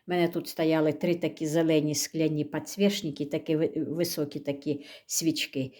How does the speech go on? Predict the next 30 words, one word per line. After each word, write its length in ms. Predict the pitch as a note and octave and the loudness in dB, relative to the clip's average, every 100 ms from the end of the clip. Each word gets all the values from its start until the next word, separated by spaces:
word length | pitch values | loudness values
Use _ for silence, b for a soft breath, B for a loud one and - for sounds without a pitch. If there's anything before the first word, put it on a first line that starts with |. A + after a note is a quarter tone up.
| b | b
Я 120 | A#3 B3 | 6 6
ніколи 460 | B3 A#3+ E3 D3+ | 6 2 2 4
їх 180 | D3+ - | 0 -2
не 100 | D#3 | -6
включала. 640 | D3 D#3 - C#3 C3 C#3 F#3 | -4 -6 -4 -2 0 0 0
Один 280 | G3+ A3+ | 4 6
раз 240 | G#3 G3+ G3+ | 6 6 4
п-, 240 | - C#3 | -2 -4
п-, 200 | - - | -4 -2
е, 440 | - E3+ E3+ E3 D#3 - - - - - G3 | 0 2 4 2 0 -8 -20 -16 -16 -6 0
ну, 160 | F#3 | 2
захотіла 600 | E3 F3 F#3 F#3+ F#3 F3+ | 2 2 -2 0 2 4
запалити, 640 | F3+ F3+ G3 G3+ A3+ A3+ b b b b b - | 4 2 4 6 6 2 b b b b b 2
а 140 | G3+ | 4
воно, 580 | F#3+ F#3+ F#3 F3+ F3 - | 4 4 2 4 4 4
е, 380 | F3 D3 - C#3 | 4 2 2 -2
стікає 720 | - - G3+ G#3 G#3+ G3 F3+ | -4 -4 0 6 8 8 4
на 220 | E3+ E3 | 4 0
те, 320 | - F#3 F#3+ | 0 2 2
на 160 | E3+ E3 | 2 -2
стекло, 600 | - E3 - E3+ F3 F3+ | -4 -8 -4 2 2 2
а 240 | E3+ D#3 D#3 | 2 2 2
не 240 | E3 D#3+ | 2 0
знаю, 380 | C#3 D3 E3+ F3 | 0 2 4 4
яке 320 | E3+ E3+ E3 | 2 2 0
воно 240 | D#3+ D#3+ D#3 | 0 0 -2
стекло, 520 | - D#3 - D#3 D3+ | -4 -10 -2 0 2
може, 280 | D3 D3+ C#3+ | 2 2 2
воно 320 | C#3+ C#3 C3 | 2 0 2
лопне. 560 | D3+ F3 F3 E3+ D#3+ | 4 4 4 -2 -4